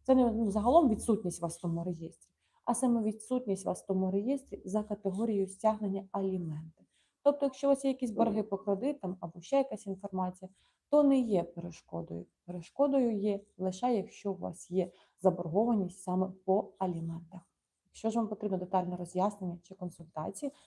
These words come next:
нагадую, ви можете записатись на індивідуальну консультацію,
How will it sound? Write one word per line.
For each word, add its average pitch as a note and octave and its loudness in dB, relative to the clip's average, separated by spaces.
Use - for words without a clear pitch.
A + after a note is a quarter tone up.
нагадую, A3+ 0
ви G3+ 0
можете F#3+ -4
записатись G#3+ -6
на F3+ -2
індивідуальну G3+ -4
консультацію, A3+ -10